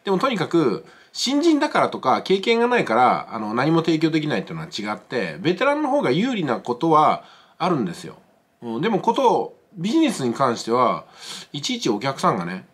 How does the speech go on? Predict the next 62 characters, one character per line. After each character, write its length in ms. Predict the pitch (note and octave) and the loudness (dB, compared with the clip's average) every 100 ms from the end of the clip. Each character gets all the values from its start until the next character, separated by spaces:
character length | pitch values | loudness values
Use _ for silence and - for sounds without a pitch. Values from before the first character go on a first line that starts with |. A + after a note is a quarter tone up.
| - | -4
こ 120 | F#3 | -2
の 80 | G3+ | 0
人 120 | A#2+ | -2
経 200 | - D3+ | 0 0
験 220 | E3+ E3 | 2 2
ど 80 | A#2 | 2
の 100 | C3 | 2
ぐ 60 | |
ら 80 | F3 | 2
い 20 | |
あ 40 | F#3+ | 2
る 60 | |
の 80 | G#2 | 0
か 100 | F2+ | -6
な 160 | F2 E2+ | -8 -10
と 80 | - | -12
か、 140 | F#2 | -12
実 300 | F#2+ B2 D#3 | -8 -4 -2
績 80 | F3 | 0
あ 40 | |
る 60 | F#3+ | 0
の 80 | G2 | -2
か 100 | E2+ | -8
な 180 | E2+ E2+ | -10 -12
っ 40 | |
て、 180 | - - | -16 -14
そ 140 | - | -10
こ 100 | - | -2
ま 100 | C4+ | 0
で 100 | C#3+ | 0
気 120 | - | -4
に 100 | B2+ | -6
せ 100 | B2+ | -4
ず 100 | A2+ | -4
に、 320 | G#2+ B2+ F#2+ D#2+ _ - - | -2 -2 -2 -6 _ -20 -20
そ 180 | - F3+ | -4 0
ん 40 | |
な 80 | A3 | 2
こ 100 | A#3 | 2
と 80 | A3+ | 2
よ 80 | E3+ | 2
り 60 | |
も 140 | A2+ G#2 | 0 -2
自 120 | B2+ | 0
分 120 | F3 | 2
の 80 | G3 | 4
問 180 | F#3+ F#3+ | 4 4
題 160 | F#3+ | 2
解 180 | F#3 F#3+ | 2 0
決 200 | B2 - | -2 -4
に 140 | A#2+ A2 | -4 -2
向 140 | A2+ | -2
き 140 | A2 | 0
合 60 | D#3 | -2
っ 40 | |
て 100 | D#3 | -2
く 80 | A2 | -6
れ 60 | F#2+ | -6
る 80 | G#2 | -6
人 160 | A#2 | -6
の 100 | F#2+ | -6
が、 320 | F2+ G2 E2 | -4 -4 -4